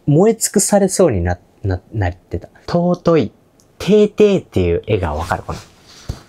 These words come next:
この顔が止まらないんだよ、自分の。<laughs> え、映画見てるとき。幸せだよね。こういう、自然とこうなっちゃう。映画見れるって幸せだよ。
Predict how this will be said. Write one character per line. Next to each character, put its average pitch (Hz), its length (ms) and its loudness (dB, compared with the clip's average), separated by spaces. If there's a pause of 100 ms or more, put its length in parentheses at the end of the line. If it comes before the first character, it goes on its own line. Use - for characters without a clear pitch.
(220)
こ - 160 -2
の 214 120 4
顔 208 300 0
が 190 140 0
止 175 100 -2
ま 185 140 2
ら 196 100 2
な 196 120 2
い 185 40 2
ん 151 60 0
だ 101 80 0
よ、 82 60 -4
自 87 160 -2
分 92 180 -2
の。 - 80 -6 (1120)
<laughs> - 1000 -6
え、 170 220 -4 (140)
映 123 160 2
画 113 120 0
見 110 100 -4
て 110 100 0
る 92 80 -2
と 95 120 -4
き。 - 120 -20 (1700)
幸 92 420 -4
せ 98 160 -2
だ 113 120 0
よ 127 100 -4
ね。 120 300 -2
こ 127 240 -2
う 147 80 2
い 156 140 0
う、 160 140 -4 (960)
自 - 180 -2
然 165 220 0
と 165 100 0
こ 175 240 0
う 185 80 2
な 190 80 2
っ 190 140 -6
ち - 80 -2
ゃ - 60 -2
う。 - 80 -10 (420)
映 107 180 2
画 107 120 0
見 107 120 0
れ 117 140 2
る 104 60 0
っ 95 40 -4
て 98 120 -4
幸 98 360 -2
せ 101 140 -2
だ 123 120 -2
よ。 127 300 -2